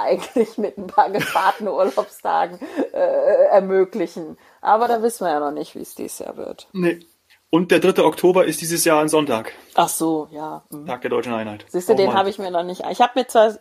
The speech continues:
Speaker 1: angeschaut, dass viele Feiertage nicht so günstig fallen,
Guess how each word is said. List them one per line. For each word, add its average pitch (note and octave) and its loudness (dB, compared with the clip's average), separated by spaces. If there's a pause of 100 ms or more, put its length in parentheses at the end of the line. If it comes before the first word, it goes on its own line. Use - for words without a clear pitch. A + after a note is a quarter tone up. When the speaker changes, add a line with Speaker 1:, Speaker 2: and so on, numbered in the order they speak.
(240)
Speaker 1:
angeschaut, A#3 4
dass G#3+ 0
viele B3 4
Feiertage G#3 2
nicht G#3+ -4
so A#3 -2
günstig A3 -2
fallen, G3+ 0